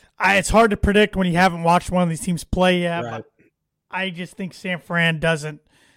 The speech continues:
Speaker 1: embarrass themselves two weeks in a row. Give me San Fran for eleven.
Speaker 2: Mm-hmm. I have San Francisco for twelve. Um, Cincinnati at Dallas.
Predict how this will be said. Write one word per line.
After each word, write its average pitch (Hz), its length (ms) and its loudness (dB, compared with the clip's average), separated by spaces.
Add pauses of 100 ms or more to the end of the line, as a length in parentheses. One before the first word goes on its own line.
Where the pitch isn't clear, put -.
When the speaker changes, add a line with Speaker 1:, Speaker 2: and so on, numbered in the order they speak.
(220)
Speaker 1:
embarrass 170 320 0
themselves 165 340 -4
two - 160 -4
weeks 165 220 -6
in 156 60 -10
a - 20 -10
row. 156 160 -6
Give 170 140 -6
me 170 80 -6
San 208 180 0
Fran 220 220 2
for 190 160 -2
eleven. 139 480 -4 (920)
Speaker 2:
Mm-hmm. 123 220 -14 (1300)
I - 80 -6
have 156 100 -6
San 143 160 -8
Francisco 120 500 -12
for 113 140 -16
twelve. 95 580 -10 (760)
Um, 113 480 -12
Cincinnati 247 760 -2
at 180 320 -2
Dallas. 156 680 0